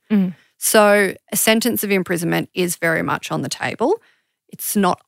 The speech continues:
Speaker 2: often that a person is sentenced to imprisonment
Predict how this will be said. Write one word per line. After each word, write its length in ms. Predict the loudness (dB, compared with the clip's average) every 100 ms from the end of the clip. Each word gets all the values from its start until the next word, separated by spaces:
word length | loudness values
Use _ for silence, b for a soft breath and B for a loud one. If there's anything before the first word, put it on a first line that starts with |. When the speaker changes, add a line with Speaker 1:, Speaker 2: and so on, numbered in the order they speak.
| _
Speaker 2:
often 380 | -10 -4 0 0 -2 -10 _ _ -4
that 280 | -2 -2 -4 -12
a 60 |
person 360 | -8 -6 -4 -4
is 160 | -2 0
sentenced 480 | 0 0 -2 -4 -2
to 80 |
imprisonment 580 | -2 -2 -4 -2 -2 -4